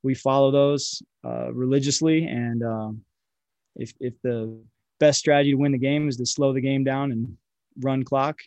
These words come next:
and we can do that. And if the best strategy is to play fast and be aggressive, then we can do that as well. That's one thing I like about our offense is I think we have the ability to win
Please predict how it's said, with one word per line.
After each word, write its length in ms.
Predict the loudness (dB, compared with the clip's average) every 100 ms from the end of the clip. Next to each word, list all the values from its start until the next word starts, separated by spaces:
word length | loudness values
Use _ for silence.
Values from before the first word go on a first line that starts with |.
| _ _ _ _ _
and 480 | -6 -6 -6 -6 -4
we 100 | -4
can 160 | -2
do 180 | 0 2
that. 180 | 0 -6 -16 -10
And 160 | -6
if 100 | -6
the 80 | -8
best 260 | -4 -4 -2
strategy 420 | -2 0 0 0
is 120 | -2
to 280 | -4 -6 -6 -12 _ _ _ _
play 160 | 0
fast 420 | 2 0 0 0 -2
and 100 | -2
be 100 | 0
aggressive, 420 | 2 2 0 -4
then 120 | -4
we 100 | -4
can 120 | -4
do 80 | -2
that 180 | -2 -2
as 120 | -2
well. 220 | -2 0
That's 260 | -2 -4 -12 _ _ _ _ -10
one 220 | -6 -4
thing 160 | -2
I 60 | 0
like 240 | 0 0
about 200 | 0 0
our 240 | 0 0 0
offense 320 | -2 -6 -6
is 60 | -6
I 80 |
think 200 | -6 -6 -4
we 140 | -4
have 140 | -4
the 60 | -6
ability 260 | -4 -4 -4
to 80 |
win 420 | -4 -4 -4 -6